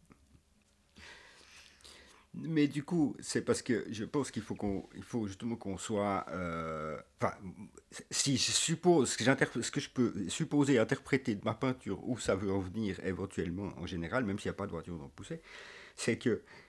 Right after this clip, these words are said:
il faut qu'on soit avec nos choses déjà, avant de se dire comment on va faire pour sauver la planète.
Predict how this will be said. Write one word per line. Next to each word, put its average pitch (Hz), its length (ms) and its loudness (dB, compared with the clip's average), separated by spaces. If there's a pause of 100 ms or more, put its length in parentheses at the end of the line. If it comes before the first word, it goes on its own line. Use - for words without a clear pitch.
(100)
il - 20 -20
faut - 120 0
qu'on 107 180 2
soit 165 240 8
avec 127 260 12
nos 120 160 6
choses 147 420 4
déjà, 98 360 2
avant 107 320 2
de 113 40 -2
se - 120 4
dire 113 340 2
comment 131 220 6
on 123 40 6
va 113 120 4
faire 113 200 2
pour 101 140 -4
sauver 104 320 0
la 92 80 2
planète. 117 560 -2